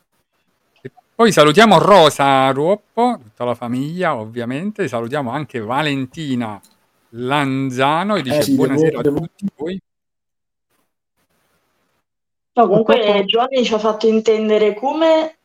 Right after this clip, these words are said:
Speaker 3: dietro il mondo dell'arbitraggio ci sia tanto, tanto lavoro, non sono solo
Speaker 4: Tanto
Speaker 3: gli atleti
Speaker 4: sacrificio.
Speaker 3: che si allenano
Speaker 4: Ha, ha fa-, bravo,
Speaker 3: e
Speaker 4: ha
Speaker 3: che
Speaker 4: fatto tanti
Speaker 3: si danno
Speaker 4: sacrifici.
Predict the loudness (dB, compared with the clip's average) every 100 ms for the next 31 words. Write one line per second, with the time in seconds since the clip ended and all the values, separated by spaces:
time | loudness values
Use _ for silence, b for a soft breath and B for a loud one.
0 | -8 -2 0 2 2 2 2 2 4 4
1 | 6 4 2 0 2 2 2 0 2 2
2 | 0 0 2 2 0 0 0 0 4 4
3 | 4 4 4 4 2 0 -2 -2 2 4
4 | 4 4 2 2 2 4 4 4 2 -2
5 | -4 0 2 2 2 2 2 2 0 -2
6 | -8 _ _ _ _ _ -2 0 0 2
7 | 2 2 -2 -4 -2 0 2 0 -2 -4